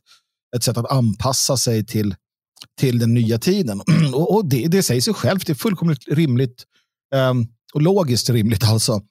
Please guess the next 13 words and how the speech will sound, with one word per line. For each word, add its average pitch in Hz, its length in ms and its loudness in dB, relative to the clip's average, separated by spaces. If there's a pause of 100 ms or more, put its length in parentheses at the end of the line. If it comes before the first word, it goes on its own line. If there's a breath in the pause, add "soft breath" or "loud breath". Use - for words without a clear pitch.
(440)
att 139 120 -2
anpassa 156 480 0
sig. 95 300 -6
Har 143 200 2
du 208 240 2
en 147 200 2
miljon, 123 340 2
två 160 200 0
miljoner, 131 460 0
en 131 120 0
växande 170 500 -2
skara 117 380 0
muslimer, 127 760 -2